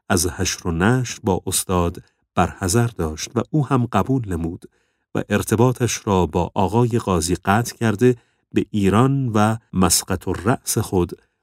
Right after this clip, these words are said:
مراجعت نمود.» آنگاه علامهٔ تهرانی فرمودند: «من به آقای خویی جواب دادم.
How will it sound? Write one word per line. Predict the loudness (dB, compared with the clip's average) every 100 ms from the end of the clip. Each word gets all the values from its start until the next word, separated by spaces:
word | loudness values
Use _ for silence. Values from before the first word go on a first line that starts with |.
| -6
مراجعت | 0 2 2 -2 -4 -2 -4 -6 -10
نمود.» | -10 -14 _ -20 _ _ _ _ _ _ _ _ _ _ _ _ _ 0
آنگاه | 2 4 4 4 2 0
علامهٔ | 2 2 2 0
تهرانی | 0 0 0 -2 -2
فرمودند: | -2 -2 0 0 2 2 -2 -8 _ _ _ _ _ _ _ 0
«من | 2 4 4
به | 4
آقای | 4 4 2
خویی | 2 2 2
جواب | 0 0 0 -2 -4
دادم. | -10 -10